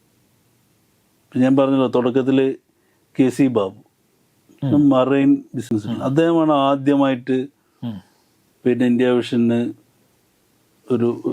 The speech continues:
Speaker 1: ഒരു രൺ-, സ്ഥലം തരുന്നത്.
Speaker 2: ഉം, ഉം.
Speaker 1: "നിങ്ങളിവിടെ തുടങ്ങൂ" എന്ന് പറഞ്ഞിട്ട് ഇന്ത്യ വിഷൻ്റെ പേരിൽ രജിസ്റ്റർ ചെയ്ത് തരികയാണ്.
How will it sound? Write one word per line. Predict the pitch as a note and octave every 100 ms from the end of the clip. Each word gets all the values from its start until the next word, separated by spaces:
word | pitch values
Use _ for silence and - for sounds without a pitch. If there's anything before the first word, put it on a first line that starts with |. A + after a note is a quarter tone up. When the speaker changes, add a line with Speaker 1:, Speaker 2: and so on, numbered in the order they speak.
| - - -
Speaker 1:
ഒരു | A#2 A#2+ - B2
രൺ-, | A#2+ A#2+ _ _ - _ _ _ - - _ - -
സ്ഥലം | C3 B2+ C3+
തരുന്നത്. | B2+ G#2 G#2 G2+ C#3
Speaker 2:
ഉം, | B2+ F#2+ - G#2+
ഉം. | G2
Speaker 1:
"നിങ്ങളിവിടെ | B2+ C3+ C3 A#2+ A#2+ A#2
തുടങ്ങൂ" | A2+ A2 A2+ B2
എന്ന് | B2
പറഞ്ഞിട്ട് | B2 C3+ D#3+
ഇന്ത്യ | D#3 D3+
വിഷൻ്റെ | D3 D#3+ D3+
പേരിൽ | D3 D3 D3+
രജിസ്റ്റർ | D3 C#3+ - D#3+
ചെയ്ത് | D3+
തരികയാണ്. | D#3 C#3+ G#2